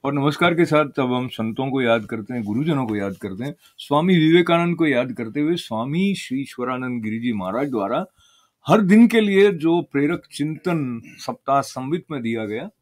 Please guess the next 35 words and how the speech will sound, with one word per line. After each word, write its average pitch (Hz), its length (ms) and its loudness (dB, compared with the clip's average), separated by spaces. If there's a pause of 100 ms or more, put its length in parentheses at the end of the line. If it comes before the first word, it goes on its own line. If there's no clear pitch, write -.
(420)
अ, 117 300 -6
शास्त्री 123 440 -10
जगदीश 113 380 -6
त्रिपाठी 113 320 -10
जी 120 120 -8
के 113 100 -8
साथ 113 180 -10
उसकी 110 300 -12
तरफ 110 240 -8
बढ़ 101 120 -10
रहा 131 120 -6
हूं 165 80 -6
मैं। 160 200 -6 (640)
रविवार 180 480 4
के 139 120 -4
दिन 120 200 -6
का 113 100 -8
चिंतन 107 480 -8
है, 131 220 -6 (360)
"दिनकर 214 680 -2
के 220 500 -8
स्मरण 156 680 -8
से 147 420 -6 (600)
प्रतिदिन 240 520 0
को 247 160 -10
प्रारंभ 143 720 -2
करें।" 110 300 -4 (880)
आज 190 280 2
के 233 140 -4
दिन 220 400 -4
रवि 123 380 -2
का 147 220 -6
विशेष 135 500 -8
प्रभाव 110 520 -4
है। 185 140 -8